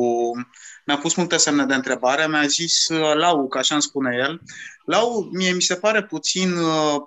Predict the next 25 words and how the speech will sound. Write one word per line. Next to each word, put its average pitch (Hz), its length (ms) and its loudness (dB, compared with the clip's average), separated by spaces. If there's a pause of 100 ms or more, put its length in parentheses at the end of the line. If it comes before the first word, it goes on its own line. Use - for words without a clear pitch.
(460)
scuză-mă 190 520 -2
că 165 120 0
spun, 170 280 -2
penibil 160 540 -2
ce - 140 -2
faci.” 123 340 -4
Și - 120 -2
i-am 156 140 2
zis, 190 200 2
„Da, 196 160 0
de 185 100 0
ce, 196 160 -2
mă, 208 180 2
Ianis?” 131 460 0 (440)
„Păi 160 160 2
eu 233 80 4
știu 233 240 0
că 196 400 2 (800)
de 202 140 2
la 214 180 2
război 185 520 2
oamenii 180 480 0
pleacă, 160 440 -2
nu?” 165 300 -4
„Da.” 135 320 -2